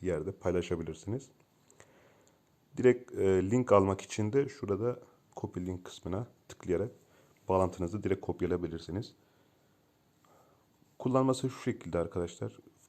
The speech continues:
Bir zorluğu yok. Ee, yine de aklınıza takılan bir şey olursa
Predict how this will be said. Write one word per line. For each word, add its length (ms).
Bir 80
zorluğu 440
yok. 300
Ee, 280
yine 240
de 60
aklınıza 440
takılan 380
bir 60
şey 160
olursa 400